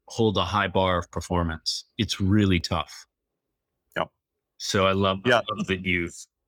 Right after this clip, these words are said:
Speaker 1: I have not seen that. Most of these other values I have seen some variant of, but "We are a team, not a family," I think is a really crisp way of communicating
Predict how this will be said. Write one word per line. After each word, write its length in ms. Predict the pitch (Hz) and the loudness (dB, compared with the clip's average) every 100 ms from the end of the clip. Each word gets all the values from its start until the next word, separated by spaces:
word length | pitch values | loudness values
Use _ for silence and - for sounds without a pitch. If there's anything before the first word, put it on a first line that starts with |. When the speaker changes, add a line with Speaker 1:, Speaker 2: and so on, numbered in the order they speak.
| 98 | -6
Speaker 1:
I 80 | 101 | -4
have 180 | 123 | -2
not 240 | 113 110 - | 0 -2 -2
seen 320 | - 117 104 | 0 2 2
that. 300 | 95 90 85 - _ _ _ _ _ _ _ _ _ _ | 0 -2 -6 -12 _ _ _ _ _ _ _ _ _ _
Most 440 | - 131 123 127 - | -4 2 4 4 2
of 40 | |
these 180 | 131 107 | 0 2
other 140 | 135 127 | 4 4
values 320 | 120 104 92 | 2 2 2
I 140 | 92 | 0
have 100 | 90 | -2
seen 260 | - 110 98 | -2 2 2
some 220 | - 95 | 2 -2
variant 420 | 82 87 95 113 | 0 0 0 0
of, 280 | 117 120 101 | 0 -2 -2
but 140 | 98 90 | -6 -2
"We 160 | 95 | 0
are 60 | 90 | 0
a 60 | |
team, 240 | 87 - 95 | -2 -2 -2
not 120 | 92 90 | -2 -4
a 40 | |
family," 480 | - 87 87 110 95 | -4 -4 -2 -2 -4
I 40 | |
think 220 | 82 90 | -4 -6
is 140 | 85 80 | -4 -4
a 160 | 82 80 | -4 -6
really 420 | 95 110 104 95 | -2 2 2 2
crisp 580 | 87 - 110 95 - - | -2 -6 -2 -2 -2 -4
way 480 | 85 87 85 80 78 85 | 0 2 2 0 -2 -4
of 160 | - | -6
communicating 800 | - 85 82 80 - 82 78 76 | -4 -2 -2 -2 -4 -4 -2 -6